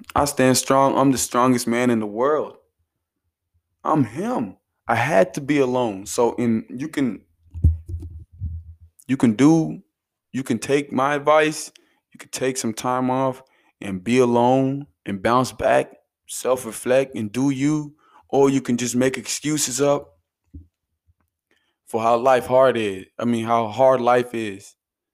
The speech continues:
You know what I'm saying? You can either bounce back or you can make excuses up.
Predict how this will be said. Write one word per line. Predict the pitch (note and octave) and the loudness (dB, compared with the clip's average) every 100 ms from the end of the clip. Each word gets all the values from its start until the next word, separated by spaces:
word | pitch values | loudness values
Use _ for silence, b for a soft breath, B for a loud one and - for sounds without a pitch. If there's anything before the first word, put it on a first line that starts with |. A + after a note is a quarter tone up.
| _ _ _ _ _ _ | _ _ _ _ _ _
You | A#2 | -8
know | C3 | -2
what | C3 | 0
I'm | B2+ | -2
saying? | A#2+ C#3 C#3 C#3 C3+ - _ _ _ - | -4 -4 -4 -4 -8 -14 _ _ _ -20
You | - | -12
can | G#2 | -6
either | B2+ G#2+ | -6 -4
bounce | G#2 D3 D3 | 0 0 0
back | A#2+ D#3 E3+ - | 0 0 0 -4
or | A#2+ | -6
you | A#2+ | -6
can | A2+ G#2+ | -4 0
make | C#3 D3 | 0 0
excuses | A#2 - C#3 C#3+ - G2+ | -6 -8 -4 -4 -4 -10
up. | - - | -10 -12